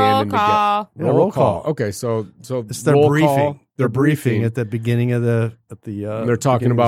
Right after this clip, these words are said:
Speaker 1: about
Speaker 3: show.
Speaker 1: all the crimes that have happened
Speaker 3: Yeah.
Speaker 1: and what's going on. The bad guys are looking for, and then you get a shot to talk to 'em?
Speaker 3: Yeah, get a few minutes to say, "Hey, here's Homes for Heroes. Here's the deal. Here's how it works." And so, um,
Speaker 1: I mean, these are all tough Detroit cops. Is that a, a,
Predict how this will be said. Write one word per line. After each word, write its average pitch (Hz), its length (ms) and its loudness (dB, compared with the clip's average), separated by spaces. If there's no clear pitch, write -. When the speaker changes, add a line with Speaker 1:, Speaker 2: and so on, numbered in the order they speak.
Speaker 1:
about - 60 4
Speaker 3:
show. - 60 4
Speaker 1:
all 117 80 2
the 110 80 0
crimes 117 440 -2
that 110 100 -4
have 107 100 -4
happened 110 520 2
Speaker 3:
Yeah. 107 60 0
Speaker 1:
and 104 100 -2
what's 110 180 -2
going 110 260 2
on. 107 80 0
The 107 60 -4
bad 107 240 -2
guys 107 240 0
are 107 60 2
looking 107 280 -2
for, 113 240 2
and 107 80 2
then 104 140 2
you 107 100 2
get 113 140 2
a 104 60 2
shot 110 360 0
to 98 80 -8
talk 107 260 -2
to 143 180 -4
'em? 151 180 -8
Speaker 3:
Yeah, 180 160 0
get 135 120 0
a 123 40 -2
few 131 160 0
minutes 131 300 0
to 127 300 4
say, 131 180 0
"Hey, 143 300 2
here's 113 280 -4
Homes 110 200 -2
for 120 120 -4
Heroes. 156 340 2
Here's 117 200 0
the 107 80 -10
deal. 135 380 2
Here's 113 180 -2
how 107 120 0
it 117 60 -8
works." 127 300 -6
And 110 200 -10
so, 113 420 -4
um, 101 140 0
Speaker 1:
I 101 80 0
mean, 117 80 2
these 175 180 4
are 151 80 6
all 101 120 4
tough - 380 -2
Detroit 98 440 -2
cops. 110 340 -2
Is 92 100 -6
that 101 120 0
a, 92 180 -2
a, 87 240 -6